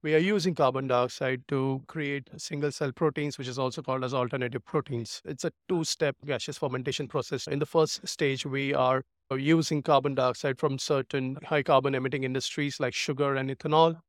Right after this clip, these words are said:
and we are using that and feeding it to these organisms. Now, these microorganisms are ones which are naturally available in the nature, and these survive on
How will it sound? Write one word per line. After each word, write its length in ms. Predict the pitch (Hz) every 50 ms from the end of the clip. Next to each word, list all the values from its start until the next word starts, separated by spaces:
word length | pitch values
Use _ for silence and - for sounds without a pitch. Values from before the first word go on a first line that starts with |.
| _ _ _ _ _
and 220 | - 135 131 131 131
we 140 | 127 139 139
are 80 | 139
using 400 | 135 143 156 160 143 160 147 135
that 180 | 131 131 127 127 -
and 120 | 131 135
feeding 300 | - - 156 147 151 147
it 140 | 147 147 127
to 120 | - 151 143
these 280 | 135 139 135 - - -
organisms. 720 | - 156 143 135 143 143 143 135 123 117 131 117 113 -
Now, 160 | - 147 131 135
these 200 | 143 170 156 160
microorganisms 840 | 160 151 135 - 165 147 139 127 131 127 127 135 131 143 139 -
are 240 | 147 123 127 131 120 - _ _ _ _ _ _ _
ones 320 | - 143 135 139 139 135 -
which 220 | 143 131 - -
are 300 | 143 127 127 127 127 -
naturally 500 | 139 143 143 - - 151 143 139 139 147
available 400 | 147 127 135 135 131 131 135 135
in 80 | 131 127
the 80 | 131
nature, 380 | 127 135 135 131 - - 156 151 -
and 220 | - 135 131 127
these 200 | 135 143 143 -
survive 460 | - 151 127 131 143 143 147 147 139 135
on 340 | - 131 131 135 135 143